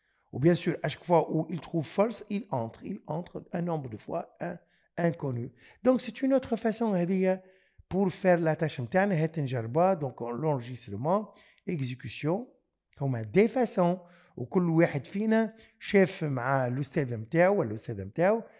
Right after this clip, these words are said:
لا فاسون. دونك باش نعاود نجرب لهنا. هاكا قال لي لا سيزي دو إكس. باش نعطيه, par exemple, لهنا,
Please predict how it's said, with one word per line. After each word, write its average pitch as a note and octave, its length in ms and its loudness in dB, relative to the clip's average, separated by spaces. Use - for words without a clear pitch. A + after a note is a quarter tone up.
لا G3+ 280 4
فاسون. D3+ 460 -2
دونك A2 140 -8
باش - 140 -14
نعاود C#3+ 340 0
نجرب A#2+ 420 -2
لهنا. E3+ 360 0
هاكا D3+ 200 -4
قال D#3+ 200 2
لي C3+ 80 2
لا C#3+ 140 6
سيزي A#2 320 -4
دو G2+ 200 -10
إكس. D#3 260 -10
باش C3+ 160 -12
نعطيه, B2+ 280 -6
par G#2 140 -8
exemple, G2+ 420 -8
لهنا, F#2+ 540 -2